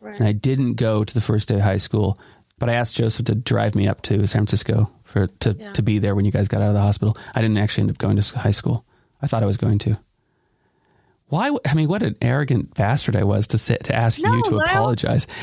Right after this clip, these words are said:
Speaker 2: I mean, there, there's not, like, that's not
Speaker 1: You
Speaker 2: you.
Speaker 1: were going through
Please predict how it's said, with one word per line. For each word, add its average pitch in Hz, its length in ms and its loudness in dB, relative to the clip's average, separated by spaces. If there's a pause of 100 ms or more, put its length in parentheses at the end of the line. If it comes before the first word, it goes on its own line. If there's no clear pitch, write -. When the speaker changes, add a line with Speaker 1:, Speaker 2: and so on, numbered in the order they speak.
(140)
Speaker 2:
I 139 100 0
mean, 135 300 0 (600)
there, 160 220 0
there's 165 240 0
not, 170 260 0
like, 156 340 -2 (140)
that's 165 220 -4
not 202 200 0 (140)
Speaker 1:
You 269 200 0
Speaker 2:
you. - 20 2
Speaker 1:
were 339 100 2
going 302 400 0
through 233 560 -2